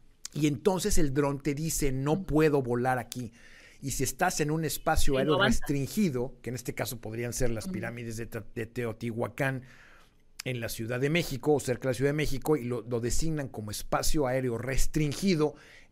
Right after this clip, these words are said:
Speaker 1: el dron no despega, ¿no? Se
Speaker 2: Ujú.
Speaker 1: bloquea y no despega, es decir, no, dice, "No puedo despegar aquí, es un espacio aéreo restringido". Entonces,
Speaker 2: Ujú.
Speaker 1: ese tipo de tecnología que ya está incluido en los drones chiquitos de trescientos gramos,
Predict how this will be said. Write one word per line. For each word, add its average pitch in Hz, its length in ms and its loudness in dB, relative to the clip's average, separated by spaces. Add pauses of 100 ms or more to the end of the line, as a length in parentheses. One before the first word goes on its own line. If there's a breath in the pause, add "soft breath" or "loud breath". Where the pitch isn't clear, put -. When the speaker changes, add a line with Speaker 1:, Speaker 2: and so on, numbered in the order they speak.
(100)
Speaker 1:
el 143 240 2
dron 156 480 0
no 131 300 -2
despega, 110 640 -6 (1400)
¿no? 113 320 -12 (340 soft breath)
Se - 140 -2
Speaker 2:
Ujú. 123 80 0
Speaker 1:
bloquea 135 240 2
y 143 40 2
no 123 120 0
despega, 135 360 0
es 117 80 -4
decir, 117 240 0
no, 135 160 -2
dice, 127 240 -4
"No 127 160 -4
puedo 123 280 -2
despegar 107 340 0
aquí, 135 220 -8
es - 100 -10
un 110 80 -10
espacio 107 380 -6
aéreo 95 80 -4
restringido". 110 420 -12 (640 soft breath)
Entonces, 175 520 4 (140)
Speaker 2:
Ujú. 202 300 -6 (160)
Speaker 1:
ese 233 240 2
tipo 262 360 0
de 185 120 4
tecnología 139 760 -2
que 127 200 -6
ya 156 160 2
está 175 320 6
incluido 143 400 -2
en 143 100 -2
los 113 160 -6
drones 143 320 -4
chiquitos 127 500 -8
de 117 120 -6
trescientos 127 680 -6
gramos, 117 580 -6